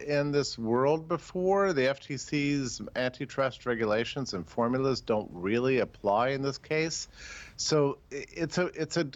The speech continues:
it's a continuing problem. The government doesn't really understand well the markets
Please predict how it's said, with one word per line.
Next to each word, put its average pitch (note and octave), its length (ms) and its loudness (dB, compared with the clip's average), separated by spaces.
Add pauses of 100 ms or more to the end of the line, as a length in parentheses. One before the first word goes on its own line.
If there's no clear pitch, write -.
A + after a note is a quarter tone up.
it's D3 220 -2
a C#3 60 -6
continuing F3 680 2
problem. C#3 540 0
The G2 100 -6
government C3 500 -2
doesn't C3+ 380 -2
really A#2+ 640 0
understand A#2 720 -2
well F#2+ 640 0
the G2 140 -4
markets G2+ 500 -2